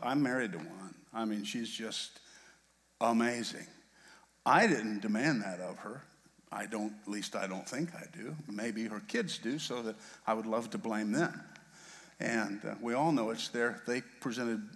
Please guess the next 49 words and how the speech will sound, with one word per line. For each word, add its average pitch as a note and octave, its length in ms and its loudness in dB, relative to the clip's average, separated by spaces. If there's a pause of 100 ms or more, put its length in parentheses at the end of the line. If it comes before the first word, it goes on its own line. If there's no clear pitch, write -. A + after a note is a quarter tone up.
all B2 200 2
the A2 80 2
men B2+ 440 8
know G2 280 -2
that G#2 120 -4
when A2+ 140 -2
kids C#3+ 320 0
arrive, - 500 -8 (680)
that - 100 -8
these C#3 140 -2
children C#3+ 400 2
has G#2 100 0
presented G#2+ 460 -2
a G2 80 0
whole E3 340 0
new B2 320 2
set - 720 0
of A2 80 -10 (140)
problems G#2+ 500 -2
for G#2+ 220 -6
us A2 300 0
that - 180 -10
we've A2+ 140 -2
never B2+ 280 0
been A#2 220 -2
quite A#2 340 2
able A#2 280 -2
to A#2 160 -4
overcome. G#2 640 -4 (280)
Enough A#2 240 2
said G#2+ 240 0
about G2+ 240 2
that. B2 260 4 (220)
That's B2+ 240 -2
intended B2 380 0
to A2+ 40 -6
be A2+ 140 0
a A2+ 40 2
joke, A#2+ 300 0
but - 100 -8
nobody's A#2 380 0
laughing, C3 380 4
so A#2 260 -2 (160)
let C#3 100 4
me C3+ 120 6
move B2+ 200 4
on A#2 160 4
past - 380 2
it. G#2 80 -4